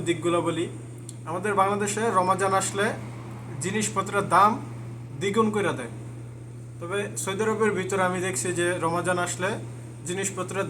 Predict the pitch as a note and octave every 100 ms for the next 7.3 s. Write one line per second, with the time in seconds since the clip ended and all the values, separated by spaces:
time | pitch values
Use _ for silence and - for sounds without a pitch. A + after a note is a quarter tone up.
0 | E3+ F#3+ A3 - D#3 D3+ D#3 F3+ - A3+
1 | - - - - - - - E3+ F3 F3
2 | A2+ - - - - - - - E3 F#3
3 | G3 G3 F#3 F#3+ E3 F3 F3 E3+ E3+ F#3+
4 | C4+ - - - - D#3 F#3+ G3+ G#3+ G#3
5 | F#3 G3 G3+ G3 E3+ F#3 G#3+ - - -
6 | - E3+ E3+ G#3+ A3 A3+ - - - E3+
7 | E3+ G3+